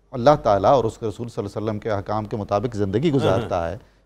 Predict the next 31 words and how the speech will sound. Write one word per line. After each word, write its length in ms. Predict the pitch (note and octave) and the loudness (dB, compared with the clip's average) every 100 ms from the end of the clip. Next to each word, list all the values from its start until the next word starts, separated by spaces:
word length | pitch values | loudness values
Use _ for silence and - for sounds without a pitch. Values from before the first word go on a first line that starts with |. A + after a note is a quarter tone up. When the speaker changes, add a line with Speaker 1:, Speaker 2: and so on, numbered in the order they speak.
| C3+ | -2
Speaker 1:
वो 80 | D#3+ | 2
जानता 460 | C3 C#3 D3 F3 | 4 4 4 6
है 140 | D#3 D#3 | 6 4
कि 100 | D#3+ | 2
ये 180 | D3 | 2
दुनिया 380 | C3 A#2+ B2 D3+ | 2 0 0 0
मज़रातुल 600 | B2+ C3 C3 C#3+ - C3 | 0 2 6 6 4 4
आखिरत 420 | G#2 G#2 A#2+ A#2 - | 4 4 4 2 0
है। 100 | D2 G#2 | -14 -6
Speaker 2:
बिल्कुल 220 | C#3 D3+ | -2 0
ठीक। 160 | - A#2 C#3 | -2 0 6
Speaker 1:
और 160 | D3+ | 6
मैं 180 | C#3+ D#3 | 6 4
यहाँ 340 | C3+ B2+ D#3 | 4 4 4
आखिरत 420 | C3+ C3 - D#3+ - | 6 4 4 0 0
की 120 | D#3+ | -4
तैयारी 380 | B2+ A2 G#2+ A#2 | 0 2 2 2
कर 100 | G#2+ | 4
Speaker 2:
बिल्कुल 140 | G2 | 4
Speaker 1:
रहा 80 | G2 | 4
हूँ 80 | F3+ | 0
Speaker 2:
ठीक 100 | D3+ | 4
है। 60 | |
Speaker 1:
और 160 | D3 A#2 | 2 6
जब 220 | G#3 G3 | 6 8
बुलावा 440 | D3+ B2+ C3 C#3 | 8 10 12 10
आएगा, 300 | G#2 F#2+ G#2 | 8 4 2
वक्त 240 | B2 A#2+ A#2+ | 4 2 0
Speaker 2:
हाँ। 100 | C#3 | 0
Speaker 1:
मऊद 360 | B2+ C3 D#3+ | 2 4 4
होगा, 380 | G#2 F#2 F2+ A#2+ | 2 2 2 2